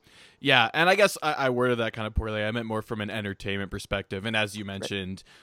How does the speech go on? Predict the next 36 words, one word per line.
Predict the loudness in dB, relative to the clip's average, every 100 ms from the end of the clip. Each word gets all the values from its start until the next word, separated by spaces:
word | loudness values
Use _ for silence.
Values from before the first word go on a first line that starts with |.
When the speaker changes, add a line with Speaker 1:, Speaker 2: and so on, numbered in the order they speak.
| -6
Speaker 1:
Orlando, | -2 -2 -2 -2 -2
yeah, | 0 0 -2
it | -4
would | -6
just | -6 -8
be, | -4 0
uh, | 2 2 -2 _ _ -8
another | 0 2 4 2
very | 2 4 2
similar | 0 0 2 0
series | 0 0 0 0 -2 -2
to | 0 2
what | 2
we | 0
saw | 0 0
last | 2 0 -2 -2
year, | -2 0
and | -2
it | 0 2
also | 0 -2
felt | -2 -2 0
like | 0 0
we | -2
managed | -2 -2 -4 -6
to | -8
play | -4 -2 -2
them | -4
fifty | -6 -10 -10 -6 -4
of | -2
the | -4
sixty-four | -6 -8 -10 -10 -8 -4 -4
games | -4 -6 -6
this | -8 -6
regular | -6 -6 -8
Speaker 2:
<laughs> |
Speaker 1:
season. | -6 -4 -4 -4